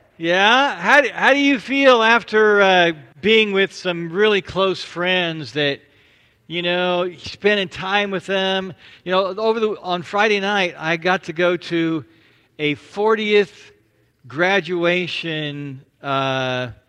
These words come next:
reception, forty, forty years since graduation from college. Oh. But anyway, it was great. I got to see some friends I have not seen in decades. I mean, people that,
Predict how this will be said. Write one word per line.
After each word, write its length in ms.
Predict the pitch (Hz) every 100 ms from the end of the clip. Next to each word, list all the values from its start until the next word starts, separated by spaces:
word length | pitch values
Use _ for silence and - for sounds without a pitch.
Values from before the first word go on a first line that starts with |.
| _ _ _ _ _
reception, 1040 | 139 139 - 156 143 - - 135 131 123 _
forty, 300 | 160 170 160
forty 300 | - 175 170
years 300 | 160 165 156
since 200 | 147 127
graduation 720 | 131 170 147 147 160 160 139
from 200 | - 120
college. 840 | - - 143 185 180 104 98 - - _
Oh. 260 | 175 175 127 - _ _ _ _ _ _ _ _ _ _ _ _ _ _ _ _ _ _ _
But 220 | 214 262
anyway, 360 | 285 339 302 247
it 60 |
was 140 | 233 175
great. 340 | 233 277 311
I 120 | 247
got 240 | 220 254 254
to 100 | 208
see 320 | - 240 247
some 240 | - 190
friends 400 | 170 - 233 240
I 200 | 208 220
have 120 | 247 233
not 220 | 202 202
seen 320 | - 214 196
in 220 | 135 131 -
decades. 640 | 240 247 - 240 180 190
I 20 |
mean, 160 | 185 180
people 380 | - 285 277
that, 180 | 208 180